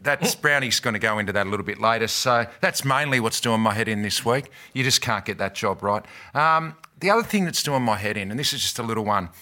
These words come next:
Speaker 1: yesterday morning, now we know in, in covid nineteen, not many, not many r-, retail outlets or food outlets that are still in business are taking cash, are they?
Speaker 2: Yep. No,
Speaker 1: You know, you've
Speaker 2: no.
Speaker 1: got to tap and go. They don't want to handle the cash, blah, blah, blah. I get it.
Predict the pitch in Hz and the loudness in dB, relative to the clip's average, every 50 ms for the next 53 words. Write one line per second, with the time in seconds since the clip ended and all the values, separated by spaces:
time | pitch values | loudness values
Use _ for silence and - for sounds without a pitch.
0 | - - 143 165 170 - - 226 208 180 151 131 127 123 127 117 95 - - - | -12 -4 -2 -2 0 0 2 2 2 2 2 2 2 2 2 2 0 -4 -8 -14
1 | - - 139 147 170 175 180 196 196 190 165 139 123 113 113 110 - 113 117 113 | -8 -2 0 0 2 4 4 6 6 6 6 4 2 -2 -2 -4 -4 -4 -2 -2
2 | 104 - - - 113 107 107 104 104 104 87 - - - - _ - 95 107 98 | -2 -4 -2 0 2 2 2 2 0 -4 -6 -6 -20 -20 -20 _ -8 -4 -2 -2
3 | 95 92 - - 98 98 110 135 147 117 127 127 127 120 113 98 - - - - | -2 -4 -4 -4 -2 0 2 2 0 0 0 -2 0 0 -2 -4 -6 -12 -18 -20
4 | - - - - 170 185 170 170 160 147 127 110 92 92 107 - - 110 120 123 | -20 -20 -8 -2 0 2 2 2 2 0 0 -2 -4 -8 -14 -12 -4 0 0 0
5 | 120 - - 110 107 101 101 104 101 104 - 101 101 95 - - 101 - - - | 0 0 0 0 2 2 2 2 2 0 0 0 -2 -2 -2 -4 -4 -4 -4 -2
6 | 110 101 101 95 98 95 92 - 98 95 92 - - - 107 92 87 - - 120 | -2 0 2 2 2 2 2 0 -2 -2 -2 -2 -4 -4 -4 -4 -4 -4 -2 -2
7 | 107 95 98 92 82 - 98 92 - 101 98 90 - - - - - - - - | -2 -2 -2 -4 -4 -4 -4 -4 -4 -4 -4 -4 -4 -4 -6 -8 -14 -20 -20 -20
8 | - - - 110 113 110 - - 117 101 92 - 98 92 - - 147 135 85 - | -12 -6 -2 -2 -2 0 -2 -2 -2 -2 -4 -4 -10 -6 -4 -2 -2 -2 -2 -2
9 | - - 135 127 104 90 - - - - - _ _ _ - 143 151 165 113 117 | -2 0 0 0 0 0 0 -2 -2 -6 -18 _ _ _ -8 -2 -2 0 0 0
10 | 120 113 147 139 120 104 - - - 113 104 - 98 92 82 101 98 101 104 98 | 0 0 2 2 0 0 -2 -2 -2 -2 -2 -4 -6 -4 0 2 2 2 2 0
11 | 110 104 110 110 104 95 92 87 85 101 104 98 92 92 85 85 - - - 101 | 0 0 0 0 0 -2 -4 -2 0 0 0 0 0 -4 -8 -10 -8 -4 -2 -2
12 | 95 92 - - - - 98 95 92 95 90 90 85 117 123 120 120 131 139 139 | 0 -2 -4 -2 0 2 2 2 4 2 2 2 4 4 4 6 6 4 4 4
13 | 175 156 107 78 - | 2 2 2 0 -4